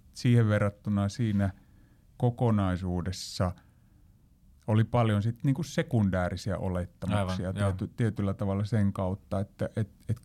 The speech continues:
Speaker 1: kyllähän se niinku tavallaan hyviä ja huonoja ja sit on vahvempia ja heikompia.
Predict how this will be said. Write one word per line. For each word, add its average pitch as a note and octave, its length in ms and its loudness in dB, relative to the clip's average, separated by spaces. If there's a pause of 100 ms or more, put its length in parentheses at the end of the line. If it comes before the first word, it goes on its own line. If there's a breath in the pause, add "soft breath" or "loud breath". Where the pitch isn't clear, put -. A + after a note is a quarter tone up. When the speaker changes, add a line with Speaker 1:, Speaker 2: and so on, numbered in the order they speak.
(300)
Speaker 1:
kyllähän A#2 220 6
se B2+ 80 6
niinku B2+ 160 4
tavallaan B2 480 2 (840)
hyviä C3 280 4
ja A#2 100 4
huonoja G#2+ 520 4
ja G2+ 100 0
sit A#2+ 240 -4
on A2 100 -2
vahvempia A#2 540 2
ja G2+ 60 2
heikompia. F#2+ 720 0